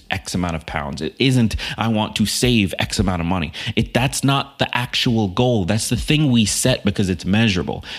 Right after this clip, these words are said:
The thing we actually should be working towards is becoming the person who can blank. That's it. That's what we're working towards. And if we can make that shift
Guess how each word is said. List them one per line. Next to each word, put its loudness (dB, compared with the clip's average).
The 2
thing 4
we 4
actually 2
should 2
be 4
working 2
towards 0
is 6
becoming 4
the 6
person 4
who 6
can 4
blank. 0
That's 0
it. -2
That's 2
what 0
we're 2
working -2
towards. -8
And 2
if 0
we 4
can 6
make 2
that 2
shift 2